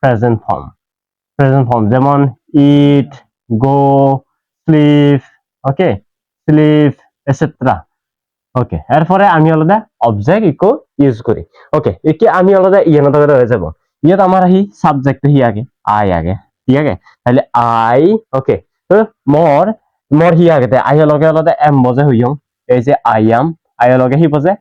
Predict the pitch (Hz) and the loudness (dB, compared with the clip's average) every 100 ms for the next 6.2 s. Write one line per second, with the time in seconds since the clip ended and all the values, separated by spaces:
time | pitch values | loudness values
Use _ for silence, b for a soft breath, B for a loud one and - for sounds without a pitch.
0 | - 123 113 110 147 135 139 151 147 151 | -4 -2 0 -2 -4 -2 0 0 0 0
1 | 156 131 139 - _ _ - 202 - 170 | 0 0 -2 -6 _ _ -6 -4 -4 -6
2 | - - 92 78 _ _ 139 147 165 120 | -6 -6 -6 -6 _ _ -2 0 0 0
3 | 120 120 123 120 208 202 _ _ - 127 | 0 0 0 0 -2 -6 _ _ -4 -2
4 | 151 151 147 - 185 202 b _ _ _ | 0 -2 -2 -2 -2 -4 b _ _ _
5 | 131 - 120 170 240 247 - - - _ | -4 -2 -2 0 0 -4 -14 -20 -20 _
6 | _ 196 | _ 0